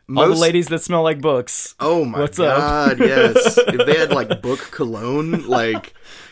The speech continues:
Speaker 2: nineteenth century, like, tax book cologne,
Speaker 1: <laughs>
Speaker 2: I would marry you.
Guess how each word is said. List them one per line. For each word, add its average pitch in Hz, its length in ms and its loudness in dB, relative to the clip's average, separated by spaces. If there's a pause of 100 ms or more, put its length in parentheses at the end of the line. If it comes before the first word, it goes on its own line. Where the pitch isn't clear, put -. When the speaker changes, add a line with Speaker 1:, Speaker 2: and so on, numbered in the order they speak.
(140)
Speaker 2:
nineteenth 143 720 -6
century, 139 1000 -2
like, 107 540 -8 (160)
tax 131 440 -4
book 143 440 -2
cologne, 160 600 -4 (520)
Speaker 1:
<laughs> - 560 -20
Speaker 2:
I 139 140 -4
would 113 200 -8
marry 110 380 -6
you. 90 240 -14